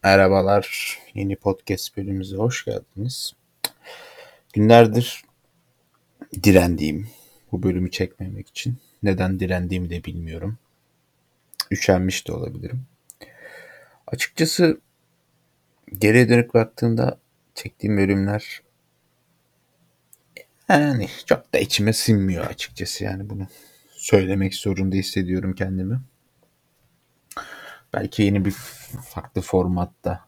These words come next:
deneyebiliriz böyle. Yani mesela bu kitap özetlerini atıyorum mesela. Kitap işte şey, bölümlerini atıyorum. Sonra diyorum ben ne yapıyorum? Sonra diyorum tamam kalsın. Sonra diyorum niye koydum? Neyse.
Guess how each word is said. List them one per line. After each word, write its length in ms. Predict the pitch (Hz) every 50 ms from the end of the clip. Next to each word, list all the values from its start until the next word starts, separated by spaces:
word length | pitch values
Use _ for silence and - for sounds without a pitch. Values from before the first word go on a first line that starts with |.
| _ _ _ _ _ _ _ _ -
deneyebiliriz 640 | 95 87 85 85 82 82 - 139 127 107 95 107
böyle. 140 | - - - _ _ - - - - - - - - _ _ _ _ _ - - _
Yani 160 | 104 - 113 - _ _ _ _ _ _ _ _ _ _
mesela 280 | 135 - - 127 123 107
bu 80 | 107
kitap 460 | - - - - 120 - - - - - -
özetlerini 540 | 104 98 101 95 - - - - 104 101 92
atıyorum 340 | - - - - - -
mesela. 260 | - - - - - - - -
Kitap 240 | - - - - - _ - - - - - _ _ _ _ _ _ _ _ _ _ _ _ _ _ _
işte 280 | - - - - - 120
şey, 200 | - - 120 - _ _ _ _ _ _ _ _ _ _ -
bölümlerini 440 | 101 101 98 98 98 98 98 98 98
atıyorum. 460 | 95 - - 120 120 113 101 104 107
Sonra 300 | - - 104 101 101 98
diyorum 240 | 95 90 87 82 87
ben 180 | 92 101 104
ne 40 | 104
yapıyorum? 480 | 107 104 95 - - - 123 104 95 - _ _ _ _
Sonra 200 | - - 95 87
diyorum 260 | 82 80 82 80 80 -
tamam 260 | - 87 82 85 92
kalsın. 600 | - - 82 80 82 - - - - 92 95 98
Sonra 220 | - - 85 85 82
diyorum 260 | 87 85 87 - - -
niye 220 | 87 90 87 85
koydum? 500 | - - - - - - - 85 92 - - _ _ _ _ _ _ - - - - _ _ - - - - _ _ _ _ _ _ -
Neyse. 440 | - - 226 - - - 104 98